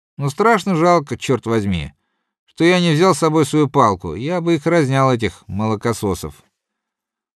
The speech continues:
Драка во дворе приняла критический оборот. "Ну, дела плохие", воскликнул Швейк.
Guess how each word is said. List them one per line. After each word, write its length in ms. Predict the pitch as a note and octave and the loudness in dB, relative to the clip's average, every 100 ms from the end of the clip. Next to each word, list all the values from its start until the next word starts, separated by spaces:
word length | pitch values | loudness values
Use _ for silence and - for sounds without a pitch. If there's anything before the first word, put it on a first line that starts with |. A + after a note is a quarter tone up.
| _ | _
Драка 460 | F2 A2 F#3 A3 G#3 | -6 2 2 2 2
во 120 | G3+ | 2
дворе 600 | F#3 F#3 F3+ F#3+ F#3+ E3+ - | 2 4 4 4 2 -2 -4
приняла 440 | C3+ A#2 A2+ C#3+ | -4 0 2 2
критический 580 | C#3 A2+ A#2 A#2 - A2 | 0 -2 -4 -6 -6 -4
оборот. 500 | G#2 F#2+ F2+ E2 - _ | -2 -2 -2 -4 -8 _
"Ну, 520 | F#2+ A2+ D#3 G3 G#3 F#3+ _ _ | -6 -2 2 2 2 -2 _ _
дела 460 | C3+ B2+ C3+ B2 C#3 | -4 2 4 4 2
плохие", 680 | D3 E3 D3+ C3 A#2 A2 A2 | 2 -2 -2 -2 0 2 2
воскликнул 520 | G#2 G#2 G#2+ G2+ G2 | 0 -4 -4 -4 -4
Швейк. 400 | F#2 G2 F2+ - | -4 -2 -2 -4